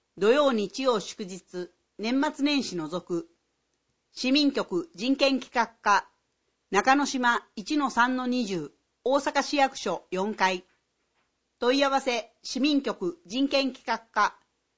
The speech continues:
電話、零六六二零八の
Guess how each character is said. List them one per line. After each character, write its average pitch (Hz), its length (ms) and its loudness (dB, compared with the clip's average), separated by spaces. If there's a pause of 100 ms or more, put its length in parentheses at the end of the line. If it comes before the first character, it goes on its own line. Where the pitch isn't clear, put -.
(200)
電 240 220 2
話、 233 300 2 (120)
零 262 220 4
六 277 400 -2 (160)
六 208 240 -4
二 277 220 2
零 208 180 0
八 208 260 -6
の 160 240 -6